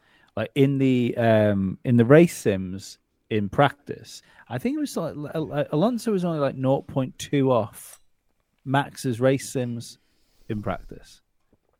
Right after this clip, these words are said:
So we, we, like, you drop down, um, in, uh, in the beginning of the race. Essentially had to fight, fight his way back. Got clouted by his teammate. Uh, there was a, I saw an interview with, with him,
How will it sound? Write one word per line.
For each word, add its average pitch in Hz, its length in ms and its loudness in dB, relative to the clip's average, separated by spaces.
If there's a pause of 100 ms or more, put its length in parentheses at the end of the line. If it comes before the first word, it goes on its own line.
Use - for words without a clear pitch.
(680)
So - 420 -2 (440)
we, 180 200 0
we, 170 340 2
like, 156 160 4
you 147 60 4
drop 175 320 4
down, 127 480 4 (240)
um, 104 680 0 (140)
in, 110 220 -2
uh, 101 240 0 (560)
in 127 220 0
the 107 40 -2
beginning 101 340 -2
of 87 60 -6
the 90 80 -6
race. 85 480 -10 (640)
Essentially 143 320 4
had 120 80 0
to - 80 -18
fight, - 340 2
fight 117 260 0
his 104 120 -4
way 101 100 2
back. 98 240 -4
Got - 160 -6
clouted 131 720 -2
by 110 180 2
his 104 140 -4
teammate. 104 580 -8 (720)
Uh, 104 540 2 (180)
there 123 140 6
was 120 160 2
a, 120 240 4 (100)
I 127 220 -2
saw 143 160 -2
an 127 120 0
interview 127 440 -2
with, 107 280 -2
with 104 220 -4
him, 98 220 -6